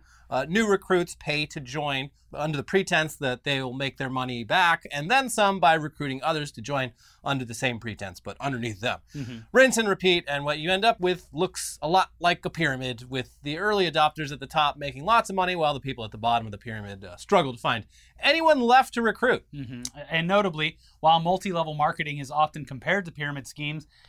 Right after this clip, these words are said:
Speaker 2: and does have a similar structure, in most true pyramid schemes, there's no actual product or investment. It's all just built around the idea that if you pay to join now,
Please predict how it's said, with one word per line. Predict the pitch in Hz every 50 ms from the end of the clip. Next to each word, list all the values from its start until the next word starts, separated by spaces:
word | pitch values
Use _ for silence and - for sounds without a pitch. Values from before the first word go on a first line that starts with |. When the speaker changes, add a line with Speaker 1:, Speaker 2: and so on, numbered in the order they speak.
| _ _ -
Speaker 2:
and | 233 269 269 247
does | 180 196 196 202 208 170
have | - 170 175 208 226
a |
similar | - - 185 175 175 185 208
structure, | 196 - - 214 202 - - - 147 151 - _ _ _ _ _ _ _ _
in | - 170 175
most | 208 247 262 - -
true | - 226 233 233
pyramid | 220 - 190 185 185 185 175
schemes, | - - - 165 165 160 160 135
there's | - 170 156 135 175
no | 208 240 233 - -
actual | 160 175 202 - - - 190 175 160
product | - - - 180 185 175 156 147 - 160
or | 156 151 151
investment. | 147 139 135 127 175 190 185 - - 120 - _ _ _ - - - - _ -
It's | 147 139 202
all | 208 220 214
just | 185 202 175 135 120
built | 131 170 190 190 -
around | 185 180 170 170
the | 165 165 156
idea | 151 151 143 135 151 151 156
that | 147 151 147
if | 139 -
you | 143
pay | 131 - - 170 160
to | 156 147
join | 135 143 151 143 143 139
now, | 151 202 240 233 202 185 180 175